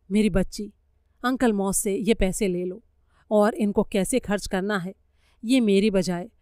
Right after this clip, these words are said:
तुम ज़्यादा अच्छी तरह से जानती हो।" अंकल मॉस ने भी कहा, "ले लो बिटिया, ये पैसा तुम्हारा ही है, ये टॉलबट लोगों का पैसा है।" और फिर वो पैसा ले लिया गया। अंकल मॉस के जाने के बाद मिस लीडिया खूब रोई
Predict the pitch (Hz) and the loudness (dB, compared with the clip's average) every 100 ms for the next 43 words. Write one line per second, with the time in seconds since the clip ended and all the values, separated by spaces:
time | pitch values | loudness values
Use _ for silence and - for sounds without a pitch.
0 | _ - 247 220 196 202 196 220 185 214 | _ 0 0 0 0 0 0 -2 -4 -6
1 | 196 165 190 - 185 185 180 202 185 202 | -4 -4 -4 -6 -6 -6 -8 -10 -12 -14
2 | _ _ _ _ 262 262 247 190 185 - | _ _ _ _ -6 0 2 2 0 0
3 | 190 165 196 160 208 - _ _ _ _ | -2 0 -2 -6 -10 -18 _ _ _ _
4 | 220 226 233 226 190 185 202 185 202 _ | 4 6 6 4 2 -2 -4 -8 -10 _
5 | _ - 202 - 196 175 247 - 233 180 | _ -8 -4 0 0 0 -2 -2 -2 -2
6 | 196 196 185 156 190 _ _ _ _ - | -2 -2 -4 -8 -12 _ _ _ _ -12
7 | 175 208 262 - 202 190 226 226 202 190 | 0 2 2 4 6 6 4 4 0 0
8 | 185 196 - 185 - 175 185 _ _ _ | -4 -6 -4 -6 -6 -8 -10 _ _ _
9 | _ _ - 240 - 208 190 - 208 220 | _ _ 0 0 0 -2 -4 -6 -2 0
10 | 202 185 - 175 - 220 196 180 185 185 | 0 -2 -4 -8 -8 -2 -2 0 -2 -4
11 | 180 185 - _ _ _ _ - 302 311 | -8 -10 -14 _ _ _ _ -4 -2 0
12 | 294 202 185 - 190 190 180 185 190 165 | 0 0 -4 -2 -4 -2 -4 -4 -6 -6
13 | 175 175 - - 214 - 180 170 180 - | -8 -8 -10 0 0 0 -4 -2 -6 -8
14 | _ - 214 170 180 175 | _ 2 2 2 -2 -6